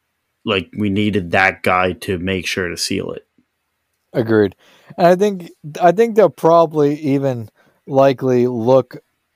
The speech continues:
Speaker 2: in, um, in-house before they go,
Speaker 1: Vinny
Speaker 2: um,
Speaker 1: Velasquez.
Speaker 2: Yes, Vinny Velasquez for closer. Um, I, I think they'll look in-house before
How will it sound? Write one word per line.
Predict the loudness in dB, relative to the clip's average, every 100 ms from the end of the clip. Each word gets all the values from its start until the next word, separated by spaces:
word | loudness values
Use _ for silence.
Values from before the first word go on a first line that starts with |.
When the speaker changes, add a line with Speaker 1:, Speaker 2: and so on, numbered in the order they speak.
| _ _ _ _ _ -4
Speaker 2:
in, | 0 2 0 -2 -6 -6 -12 _ _ -2
um, | 2 2 0 -4 -14 -18 _ _ _ _ _ _ _ _ _ _ _ _
in-house | 0 2 2 2 2 -2 _ _
before | -10 -4 2 2
they | 4 2
go, | 2 2 0 -4 _ -10
Speaker 1:
Vinny | 2 6 8 8 6
Speaker 2:
um, | 2 -6
Speaker 1:
Velasquez. | -4 2 4 6 4 4 0 -4 -8 -8 -12 -16 -18 _ _ _ _ _ _ -6
Speaker 2:
Yes, | -2 -2 -2
Vinny | -8
Velasquez | -6 -2 0 0 -4 -8
for | -10
closer. | -14 -10 -10 -10 -16 -18 _ _ _ 0
Um, | 2 2 0 -8 _ _ _ _ _ _ _ _ _ 2
I, | 2
I | 2 -2 0
think | -2 0
they'll | 2 2
look | 2 -2
in-house | -4 -2 0 0
before | -4 -4 0 0